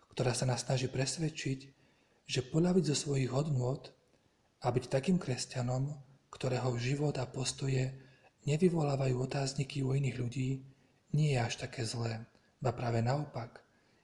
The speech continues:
je to prejav lásky k týmto ľuďom, ktorí vyznávajú iné hodnoty, je to prejav mojej múdrosti a ľudskosti. No pri takomto postoji zabúdame na niečo podstatné.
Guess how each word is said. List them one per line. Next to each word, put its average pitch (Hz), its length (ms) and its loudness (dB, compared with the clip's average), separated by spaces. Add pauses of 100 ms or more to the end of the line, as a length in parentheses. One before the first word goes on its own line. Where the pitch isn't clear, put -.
(120)
je 123 80 4
to - 80 2
prejav 120 400 0
lásky 139 400 0
k - 160 -8
týmto 127 240 -2
ľuďom, 156 400 2 (480)
ktorí 120 160 2
vyznávajú 123 480 2
iné 120 240 0
hodnoty, 139 640 -2 (320)
je 135 80 -2
to 123 160 0
prejav 143 320 0
mojej 131 240 2
múdrosti 135 800 -4 (480)
a - 80 -4
ľudskosti. - 720 -4 (1400)
No 131 80 6
pri 127 160 0
takomto 185 400 2
postoji 147 640 -2 (320)
zabúdame 135 560 0
na 120 80 2
niečo 123 320 -2
podstatné. 120 640 -8